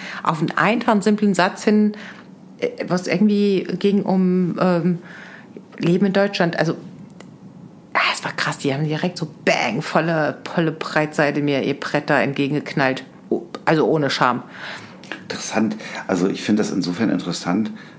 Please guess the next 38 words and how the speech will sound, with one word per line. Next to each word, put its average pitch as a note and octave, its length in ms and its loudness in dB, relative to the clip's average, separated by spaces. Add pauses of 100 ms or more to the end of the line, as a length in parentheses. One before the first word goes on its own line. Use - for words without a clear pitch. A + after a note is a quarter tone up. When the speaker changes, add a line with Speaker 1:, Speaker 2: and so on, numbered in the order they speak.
(220)
Speaker 2:
Ich - 140 -8
vergleiche G2 380 0
das A2+ 120 -4
jetzt G#2+ 140 -2
mal, G#2 160 2
wenn F#2+ 120 4
die F#2+ 140 2
Opernfans G#2+ 800 0
wären. D#2+ 340 0
Speaker 1:
Mhm. D#3+ 360 2 (840)
Speaker 2:
Und F#2 140 0
dich G#2 120 2
eine A2 100 4
Viertelstunde A#2+ 560 2
lang G#2+ 340 2
mit G#2 240 0
Opern F#2+ 640 0
zuschwallen F#2 840 2
würden. F2 280 2
Wie F2+ 140 0
toll G#2+ 260 2
die, G#2 200 2 (160)
die C#3+ 180 2
Oper, D3 260 2
Speaker 1:
Ja. D3+ 200 2 (440)
Speaker 2:
der A#2+ 180 6
Sänger, C3 460 2 (100)
das A2+ 220 2
Opernhaus A2+ 680 2
oder G2+ 220 2
was A#2 180 0
auch G#2+ 100 -2
immer A2 160 2
ist. - 120 -4 (800)
Und A2 200 2
du A#2 100 2
mit A2 240 0 (100)
Opern D3 600 4